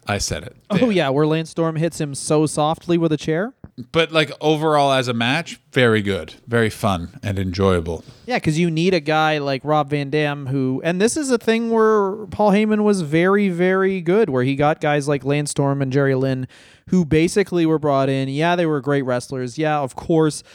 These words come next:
Speaker 2: they wrestled in other feuds, but these guys are just perfect opponents for Rob Van Dam, where it's like, these guys are super crisp. They can wrestle a high-flying style, but also somehow it's so well done and competent that you're bored by it.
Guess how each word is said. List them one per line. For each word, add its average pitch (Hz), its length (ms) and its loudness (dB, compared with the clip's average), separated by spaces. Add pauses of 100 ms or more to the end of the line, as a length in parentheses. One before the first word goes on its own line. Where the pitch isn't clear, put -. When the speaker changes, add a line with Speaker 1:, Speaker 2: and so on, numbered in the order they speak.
(240)
Speaker 2:
they 147 140 4
wrestled 147 420 2
in 135 120 2
other 175 200 4
feuds, 123 420 0
but 147 180 0
these 233 200 0
guys 120 320 0
are 120 160 2
just 123 260 -6
perfect 160 440 0
opponents 147 340 2
for 135 120 -2
Rob 135 240 2
Van 131 200 -2
Dam, 135 220 0
where 113 120 -2
it's 113 120 -6
like, 117 160 -4
these 135 180 -4
guys 135 280 2
are 127 120 2
super 180 520 0
crisp. 139 500 0 (380)
They 147 120 2
can 143 160 0
wrestle 147 320 2
a 151 40 2
high-flying 151 540 0
style, 127 360 0
but 135 160 2
also 156 500 2
somehow 139 720 0
it's 139 240 0
so 165 760 -2 (360)
well 156 380 0
done 147 360 -2
and 131 140 -4
competent 143 640 -4
that 143 180 0
you're 147 180 4
bored 151 460 0
by 107 220 -4
it. 135 280 -4